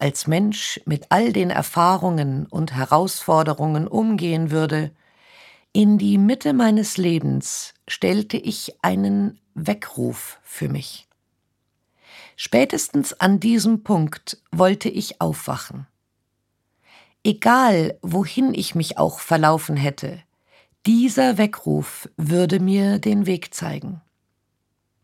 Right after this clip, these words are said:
Exakt von diesem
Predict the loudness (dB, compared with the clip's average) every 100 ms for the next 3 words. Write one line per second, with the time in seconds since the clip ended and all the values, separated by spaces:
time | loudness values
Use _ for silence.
0 | _ _ _ _ _ _ -20 _ _ -6
1 | -4 -2 0 -2 -2 -14 -16 -16 -4 0
2 | 0 2 2 2 2 0 -2 -6